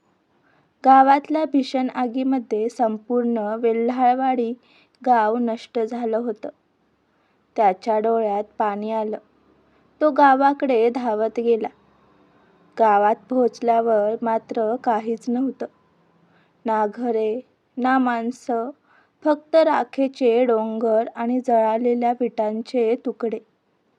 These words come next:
सगळं गायब झालं होतं. काल जे लोक त्याला हसून भेटले, जेवायला बोलवलं, ते खरं तर अस्तित्वातच नव्हते.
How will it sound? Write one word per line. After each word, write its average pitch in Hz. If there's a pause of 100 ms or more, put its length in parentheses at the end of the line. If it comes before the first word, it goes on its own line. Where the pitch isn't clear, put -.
(720)
सगळं 220
गायब 208 (140)
झालं 226
होतं. 233 (1500)
काल 262
जे 302
लोक 302
त्याला 247
हसून 262
भेटले, 233
जेवायला 226
बोलवलं, 240 (540)
ते 311
खरं 285 (100)
तर 269
अस्तित्वातच 247
नव्हते. 220